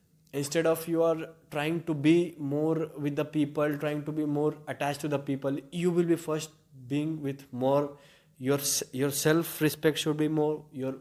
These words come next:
self-being should be more. And the thing is, you, you will know that your self-existence is the biggest thing. You should be aware of that. After reading novels,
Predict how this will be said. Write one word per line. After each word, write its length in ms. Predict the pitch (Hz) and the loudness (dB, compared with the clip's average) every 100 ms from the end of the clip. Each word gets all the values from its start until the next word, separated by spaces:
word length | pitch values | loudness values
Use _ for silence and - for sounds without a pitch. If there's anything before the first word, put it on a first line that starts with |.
| - | -12
self-being 1080 | - 147 151 - - _ 135 107 151 180 185 | -6 -4 -4 -8 -18 _ -18 -4 2 2 2
should 240 | - 156 | -2 -2
be 80 | 151 | 0
more. 320 | 151 151 147 - - | 0 0 -2 -10 -16
And 140 | - 135 | -4 -4
the 60 | |
thing 280 | 139 170 170 | -2 -2 0
is, 240 | 170 170 - - _ | 0 -2 -6 -20 _
you, 220 | 147 156 156 | -6 -6 -2
you 200 | 160 160 | 0 2
will 120 | 170 | 4
know 160 | 165 170 | 4 4
that 260 | 170 165 - | 0 -2 -12
your 300 | 143 147 165 | -4 0 0
self-existence 1080 | - 175 170 - 143 131 151 147 170 165 - | 0 0 -2 -4 -6 -4 -4 -2 -4 -4 -8
is 160 | - 135 | -6 -4
the 100 | 139 | -4
biggest 480 | 123 131 143 151 - | -2 0 0 -2 -6
thing. 260 | 151 165 165 - - | -6 -6 -8 -18 -18
You 240 | - 151 156 | 0 4 4
should 280 | 160 143 | 4 2
be 140 | 143 151 | 0 0
aware 240 | 127 123 | 2 2
of 160 | 120 113 | 2 0
that. 160 | 120 - | -4 0
After 360 | 135 139 170 156 | 0 2 2 4
reading 300 | 147 151 160 | 4 2 2
novels, 400 | 147 143 147 | 2 2 0